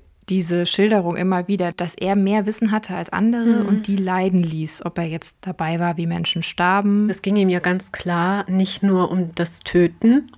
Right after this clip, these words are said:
Speaker 2: also um die
Speaker 1: Ja.
Speaker 2: Tatsache, dass die Person danach tot ist, sondern auch um den Tötungsvorgang und darum, die Person möglichst auch leiden zu lassen, zumindest in vielen
Speaker 1: Ja.
Speaker 2: Fällen. Denn jemanden mit Gas zu töten,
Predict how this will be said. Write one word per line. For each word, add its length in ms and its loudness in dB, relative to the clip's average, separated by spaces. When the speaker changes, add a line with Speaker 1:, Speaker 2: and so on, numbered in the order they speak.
Speaker 2:
also 380 0
um 120 2
die 160 2
Speaker 1:
Ja. 100 -2
Speaker 2:
Tatsache, 420 0
dass 160 -4
die 100 -4
Person 500 2
danach 600 2
tot 340 -2
ist, 400 -2
sondern 540 4
auch 360 2
um 200 0
den 160 0
Tötungsvorgang 1080 0
und 180 -4
darum, 380 2
die 120 -4
Person 400 2
möglichst 420 -2
auch 220 -8
leiden 380 2
zu 180 -6
lassen, 420 -4
zumindest 420 -2
in 120 -2
vielen 300 4
Speaker 1:
Ja. 40 0
Speaker 2:
Fällen. 320 0
Denn 180 4
jemanden 760 2
mit 320 -2
Gas 380 2
zu 120 -4
töten, 680 0